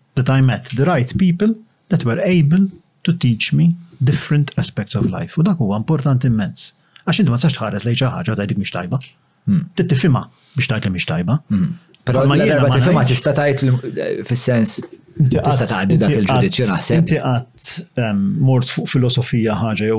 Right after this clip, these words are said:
Speaker 1: oħra, mhux qed nitkellmu issa fuq ħadd ċikulata ta' jew ħadd, eh, xi ħaġa xtieku li għaddi ma timurx bitnix. Inti
Speaker 2: Ah.
Speaker 1: qatt sib xi ħaġa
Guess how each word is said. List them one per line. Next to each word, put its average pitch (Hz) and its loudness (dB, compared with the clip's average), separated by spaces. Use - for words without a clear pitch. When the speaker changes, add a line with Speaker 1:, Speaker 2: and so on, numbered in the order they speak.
Speaker 1:
oħra, 90 -6
mhux 101 -4
qed 107 -4
nitkellmu 98 -6
issa - -6
fuq - -6
ħadd - -16
ċikulata 104 -4
ta' 113 -4
jew 98 -4
ħadd, - -10
eh, 156 -8
xi - -8
ħaġa 208 -2
xtieku 107 -2
li 110 -2
għaddi 107 -2
ma 107 -2
timurx 110 0
bitnix. 113 -2
Inti 156 2
Speaker 2:
Ah. 123 -2
Speaker 1:
qatt - -6
sib 123 -2
xi 151 0
ħaġa 101 -2